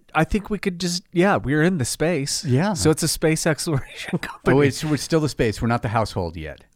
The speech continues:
Speaker 1: Right. No, not the household. I
Speaker 2: Okay.
Speaker 1: think, I think the space.
Speaker 2: Okay.
Speaker 1: Um,
Speaker 2: We're staying in the space. All right.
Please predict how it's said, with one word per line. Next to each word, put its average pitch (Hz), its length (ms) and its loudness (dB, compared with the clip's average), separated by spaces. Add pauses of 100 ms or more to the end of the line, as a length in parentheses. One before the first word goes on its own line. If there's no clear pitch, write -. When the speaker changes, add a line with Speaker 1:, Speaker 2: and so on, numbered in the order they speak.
(320)
Speaker 1:
Right. 127 320 2
No, 117 160 0
not 113 200 0
the 110 80 0
household. 98 500 -6
I - 80 -2
Speaker 2:
Okay. 147 160 0
Speaker 1:
think, 123 160 -8
I 120 100 -2
think 143 240 -4
the 123 60 -4
space. 90 480 -6 (240)
Speaker 2:
Okay. 85 200 -8 (380)
Speaker 1:
Um, 101 500 -4
Speaker 2:
We're - 80 -12
staying 113 200 -4
in 107 60 -2
the 107 40 -4
space. - 400 -14 (320)
All - 60 -10
right. - 480 -6